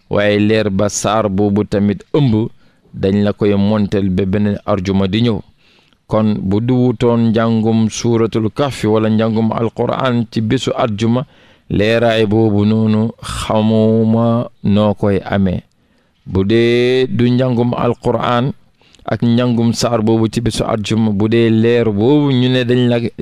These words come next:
lañ lay montel, Bu dee dañ la koy jaay, noo koy jëndi? Est-ce que di nga am xaalis pour jënd ko? Tontu bi kenn ku nekk na ko xool. Kon bés bi, bés bu particularité la ci jullit bi. Su ko defee, na jullit bi xam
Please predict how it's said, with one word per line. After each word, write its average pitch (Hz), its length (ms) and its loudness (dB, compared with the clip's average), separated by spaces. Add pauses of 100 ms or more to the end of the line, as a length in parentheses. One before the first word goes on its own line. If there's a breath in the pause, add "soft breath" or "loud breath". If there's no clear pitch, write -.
(180)
lañ 120 220 2
lay 120 160 2
montel, 117 500 0 (460 loud breath)
Bu 101 100 0
dee 113 140 0
dañ 117 220 0
la 113 100 0
koy 113 260 0
jaay, 107 220 0
noo 107 200 0
koy 117 180 2
jëndi? 113 420 0
Est-ce - 200 -2
que 135 100 0
di 110 100 0
nga 110 140 0
am 107 120 -2
xaalis 98 360 -4
pour 101 120 -4
jënd 101 360 0
ko? 104 140 -4 (420 loud breath)
Tontu 101 320 -2
bi 95 120 0
kenn 95 300 -2
ku 101 120 -4
nekk 98 320 -2
na 92 140 -2
ko 95 120 -8
xool. 95 380 -4
Kon 123 260 -2 (500 loud breath)
bés 110 320 -4
bi, 120 300 -2 (560 loud breath)
bés 107 260 -2
bu 110 140 -2
particularité 113 1040 -2
la 120 220 0 (140)
ci 117 120 -2 (200)
jullit 117 400 0
bi. 98 100 -2 (480 soft breath)
Su - 140 -10
ko 113 100 0
defee, 104 640 -2
na 104 120 0
jullit 101 380 -2
bi 104 140 0
xam 101 440 -2